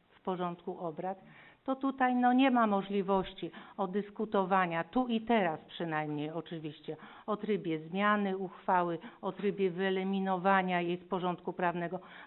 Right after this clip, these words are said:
bo o tym wyeliminowaniu z porządku prawnego to mówiliśmy również na komisjach.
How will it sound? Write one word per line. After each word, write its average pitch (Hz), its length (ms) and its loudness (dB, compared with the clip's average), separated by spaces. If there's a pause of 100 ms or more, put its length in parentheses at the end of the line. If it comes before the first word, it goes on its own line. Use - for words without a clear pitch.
bo 220 160 0
o 247 120 6
tym 262 180 4
wyeliminowaniu 240 880 4
z - 60 -18
porządku 226 440 0
prawnego 226 500 2
to 226 140 -2
mówiliśmy 226 580 -2
również 226 380 -2
na 220 140 -2
komisjach. 247 640 -2